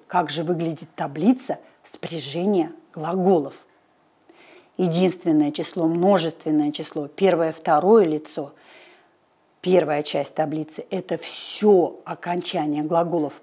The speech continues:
первого спряжения, а вторая часть таблицы — это всё окончание глаголов второго спряжения. На данном этапе,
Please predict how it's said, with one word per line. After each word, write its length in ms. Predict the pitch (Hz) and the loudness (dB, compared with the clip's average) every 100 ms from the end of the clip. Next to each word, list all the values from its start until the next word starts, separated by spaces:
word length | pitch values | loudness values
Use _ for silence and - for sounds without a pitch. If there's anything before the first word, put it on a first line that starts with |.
| _ _ _ | _ _ _
первого 680 | - 165 165 196 233 302 359 | -6 -2 2 4 6 6 4
спряжения, 840 | 381 - 392 349 294 196 151 139 131 _ _ _ _ _ _ _ | 2 4 4 6 4 4 0 -6 -14 _ _ _ _ _ _ _
а 120 | 151 | -20
вторая 460 | - - 135 147 214 | -16 -16 -14 -6 -6
часть 300 | 220 202 - | -6 -12 -12
таблицы — 540 | - 156 156 151 - _ _ _ _ | -16 -12 -12 -14 -20 _ _ _ _
это 260 | 190 - 170 | -10 -10 -14
всё 380 | - - 165 - - _ | -6 0 0 -2 -20 _
окончание 960 | 180 175 170 165 165 - 170 156 151 147 | -10 -10 -6 -6 -4 -4 -2 0 -2 -6
глаголов 640 | 147 151 143 170 226 196 - - - _ _ | -12 -12 -4 4 4 4 -4 -20 -20 _ _
второго 840 | - - 185 190 190 214 214 156 139 | -16 -6 0 2 4 6 6 4 -4
спряжения. 800 | - 156 160 151 175 151 143 147 _ _ _ _ _ _ _ _ _ - | -10 -10 -8 -2 -2 -2 -4 -16 _ _ _ _ _ _ _ _ _ -8
На 140 | 165 | -6
данном 480 | 151 311 466 294 202 | 2 2 4 0 0
этапе, 400 | - 160 - | -4 -6 -6